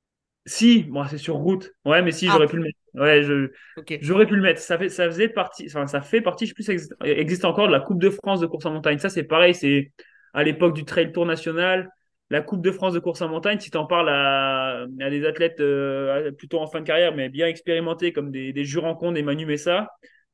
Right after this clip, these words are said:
Speaker 1: et ils te diront qu'à l'époque, tout le monde jouait la cour-, la Coupe de France de course en montagne, parce que vraiment, ça a une valeur vraiment historique. En gros, c'était exactement comme la Coupe du Monde, sauf que, bah, c'était qu'en France.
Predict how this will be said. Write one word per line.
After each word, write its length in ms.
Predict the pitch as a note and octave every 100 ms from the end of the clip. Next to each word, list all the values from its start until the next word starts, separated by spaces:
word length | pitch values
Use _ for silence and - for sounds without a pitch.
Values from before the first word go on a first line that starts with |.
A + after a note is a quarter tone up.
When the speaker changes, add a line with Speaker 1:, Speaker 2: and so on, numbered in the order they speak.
| _ _
Speaker 1:
et 120 | C#3+
ils 80 | D#3
te 40 | C#3
diront 300 | E3 F3+ G3
qu'à 320 | E3+ D3+ D3
l'époque, 400 | D3+ F3+ F3 -
tout 80 | E3+
le 60 |
monde 120 | F3
jouait 100 | F3
la 100 | F3
cour-, 220 | E3 E3+ D#3 -
la 100 | D3+
Coupe 160 | D3 D#3
de 120 | E3
France 180 | E3 D#3+
de 80 |
course 200 | D3 D#3
en 40 | D#3
montagne, 220 | D#3 F#3
parce 80 | F3
que 60 |
vraiment, 360 | C#3 D#3 D#3 D3 _ _ _
ça 100 | -
a 60 | D3
une 80 |
valeur 260 | D3 - D#3
vraiment 220 | D3+ F#3
historique. 580 | G3+ - F3+ G#3 A3 - _ _ _ C#3+
En 60 |
gros, 140 | C#3 F3+
c'était 140 | D3
exactement 320 | C#3+ E3 F3
comme 160 | F3 E3+
la 80 | D#3+
Coupe 140 | E3
du 120 | D3
Monde, 240 | E3+ G3 G#3+
sauf 180 | C3+ -
que, 200 | C#3 C3+
bah, 120 | C3
c'était 180 | - C#3
qu'en 120 | C#3
France. 300 | D#3+ F#3+